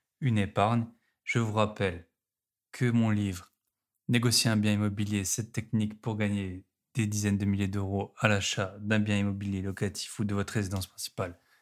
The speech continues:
est disponible sur Amazon. Vous tapez Bye Bye Patron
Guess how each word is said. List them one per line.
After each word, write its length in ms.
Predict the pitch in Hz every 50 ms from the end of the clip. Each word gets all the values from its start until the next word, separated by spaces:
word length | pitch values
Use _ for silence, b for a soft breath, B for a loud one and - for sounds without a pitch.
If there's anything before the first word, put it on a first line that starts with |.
| b b b _ -
est 40 |
disponible 560 | 120 113 110 - - 110 95 90 90 87 - - _ _ _ _
sur 200 | - - 143 120
Amazon. 460 | 117 104 95 90 87 92 98 101 98
Vous 120 | 95 104 104
tapez 480 | - 104 92 87 - - 98 82 - _ _ _ _ _ _ _ -
Bye 180 | 110 110 120
Bye 260 | 110 110 101 95 92 -
Patron 460 | - 95 - - - - 95 87